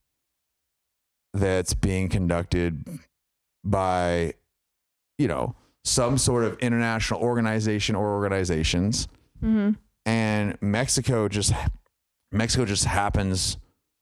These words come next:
Speaker 1: to exist there. It's
Speaker 2: Yeah,
Speaker 1: not
Speaker 2: literally.
Speaker 1: like, like, it could be Mexico. It could be that Mexico could be a totally different country, a totally different culture,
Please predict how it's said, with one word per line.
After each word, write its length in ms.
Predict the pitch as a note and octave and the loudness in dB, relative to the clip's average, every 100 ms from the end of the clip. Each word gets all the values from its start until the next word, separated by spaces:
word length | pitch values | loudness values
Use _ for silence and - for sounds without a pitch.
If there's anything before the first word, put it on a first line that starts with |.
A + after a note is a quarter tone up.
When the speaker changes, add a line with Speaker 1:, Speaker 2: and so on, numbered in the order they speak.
| _ _ _ _ _ _ - | _ _ _ _ _ _ -4
Speaker 1:
to 300 | G#2+ F#2 F#2 | 0 2 2
exist 800 | F2+ F2 D#2+ F#2+ F#2+ - - - - _ _ _ _ _ _ _ _ - | 0 0 0 0 0 0 -2 -6 -10 _ _ _ _ _ _ _ _ -6
there. 460 | F#2 G2 D2+ A#1+ - | 0 0 0 -2 -2
It's 200 | - F#2+ | 0 2
Speaker 2:
Yeah, 80 | B2 | 4
Speaker 1:
not 160 | B2+ F#3 | 4 4
Speaker 2:
literally. 240 | - A2 F3+ | 4 2 0
Speaker 1:
like, 80 | - _ - | -8 _ -4
like, 120 | B2 | 0
it 120 | D#3 | 2
could 140 | D3 C3+ | 2 2
be 120 | A2+ | 2
Mexico. 840 | C3+ E3 - D#3+ D#3 C3+ C3 B2 | 2 2 0 0 2 2 4 2
It 120 | A#2+ | 0
could 140 | - A2+ | 0 0
be 220 | A2+ G2 | 0 2
that 220 | A2 A#2+ | 0 2
Mexico 360 | C#3 D#3+ - D#3 | 2 0 2 2
could 160 | C#3 | 2
be 100 | A#2+ A2 | 2 0
a 40 | |
totally 400 | - D#3+ F#3 F3+ | 2 2 4 4
different 240 | E3+ D#3+ | 2 2
country, 280 | C#3+ C#3 C#3 | 0 2 0
a 40 | A2 | 2
totally 240 | C#3+ C#3+ | 2 2
different 80 | C3+ B2 | 2 0
culture, 180 | B2 | 0